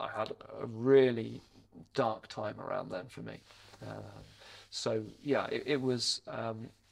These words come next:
a really stark realisation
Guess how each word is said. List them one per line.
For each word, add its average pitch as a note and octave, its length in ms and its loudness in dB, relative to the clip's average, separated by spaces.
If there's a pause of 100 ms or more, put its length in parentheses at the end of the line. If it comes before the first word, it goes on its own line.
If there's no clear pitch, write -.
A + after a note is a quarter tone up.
(260)
a C3+ 80 0
really B2+ 600 6 (1000)
stark C#3 520 4
realisation C3 840 0